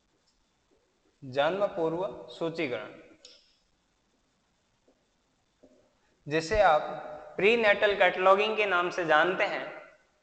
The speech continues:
तो यह किसका योगदान है? जन्म पूर्व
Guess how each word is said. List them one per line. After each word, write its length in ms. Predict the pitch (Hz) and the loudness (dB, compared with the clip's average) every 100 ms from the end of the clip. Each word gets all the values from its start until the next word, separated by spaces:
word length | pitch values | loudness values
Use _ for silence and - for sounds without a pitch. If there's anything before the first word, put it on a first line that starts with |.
| _ _ _ _ | _ _ _ _
तो 60 | 185 | 6
यह 300 | 175 180 190 180 156 - - - - _ - - _ - | 8 10 10 10 8 -2 -10 -14 -20 _ -20 -20 _ 0
किसका 320 | 190 - 220 | 0 4 6
योगदान 560 | 208 180 165 151 151 135 | 8 8 6 6 4 4
है? 120 | 120 107 - - 135 | -2 -10 -16 -18 2
जन्म 320 | 143 196 208 | 4 4 2
पूर्व 380 | 208 190 202 | 0 2 2